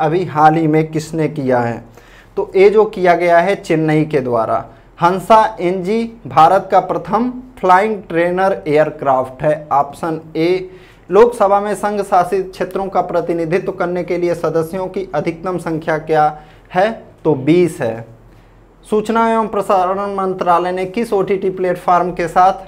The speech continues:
Netflix के साथ जो है, आज़ादी की अमृत कहानियाँ प्रारंभ किया है? नैन्सी पिलोसी, अ, यूएसए में जो है, राजनीतिक नेता हैं।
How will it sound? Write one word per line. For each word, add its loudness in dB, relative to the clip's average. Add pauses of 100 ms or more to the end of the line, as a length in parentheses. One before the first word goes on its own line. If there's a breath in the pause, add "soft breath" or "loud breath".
Netflix -2
के -4
साथ 0
जो 2
है, 0
आज़ादी 4
की -6
अमृत -4
कहानियाँ -4
प्रारंभ -2
किया -4
है? -8 (260 loud breath)
नैन्सी -2
पिलोसी, -2 (380 loud breath)
अ, 6
यूएसए 2
में -2
जो 0
है, -2
राजनीतिक 0
नेता -4
हैं। -8